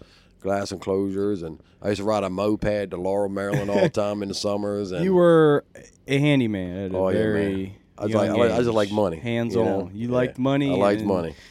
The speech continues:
Speaker 2: you like working on things,
Speaker 1: Yep.
Speaker 2: right? You like
Speaker 1: Yep.
Speaker 2: the build things and fix things, right?
Speaker 1: Yep.
Speaker 2: Yeah,
Speaker 1: Yep. So,
Speaker 2: and
Speaker 1: uh,
Speaker 2: cars. <laughs>
Speaker 1: so I was lucky enough, man, with such great teachers that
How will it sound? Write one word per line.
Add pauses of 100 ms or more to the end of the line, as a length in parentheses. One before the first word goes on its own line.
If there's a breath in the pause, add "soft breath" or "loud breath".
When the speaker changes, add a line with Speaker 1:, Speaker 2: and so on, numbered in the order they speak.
(100)
Speaker 2:
you
like
working
on
things,
Speaker 1:
Yep.
Speaker 2:
right?
You
like
Speaker 1:
Yep.
Speaker 2:
the (500)
build
things
and
fix
things,
right?
Speaker 1:
Yep. (120)
Speaker 2:
Yeah,
Speaker 1:
Yep.
So,
Speaker 2:
and
Speaker 1:
uh,
Speaker 2:
cars.
<laughs>
Speaker 1:
so
I
was
lucky
enough,
man,
with
such
great
teachers
that